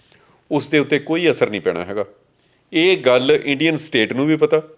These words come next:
ਇਹ ਗੱਲ ਪੰਜਾਬ ਦੇ ਵਿੱਚ ਸਿੱਖਾਂ ਦੇ ਬੱਚੇ-ਬੱਚੇ ਨੂੰ ਪਤਾ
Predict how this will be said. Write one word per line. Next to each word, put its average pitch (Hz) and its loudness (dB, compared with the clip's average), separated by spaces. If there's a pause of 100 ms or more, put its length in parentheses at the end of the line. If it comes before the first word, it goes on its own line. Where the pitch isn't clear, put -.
(680)
ਇਹ 185 4
ਗੱਲ 160 4
ਪੰਜਾਬ 127 4
ਦੇ 143 2
ਵਿੱਚ 135 -4
ਸਿੱਖਾਂ 127 -2
ਦੇ 127 2
ਬੱਚੇ-ਬੱਚੇ 117 2
ਨੂੰ 113 -2
ਪਤਾ 117 2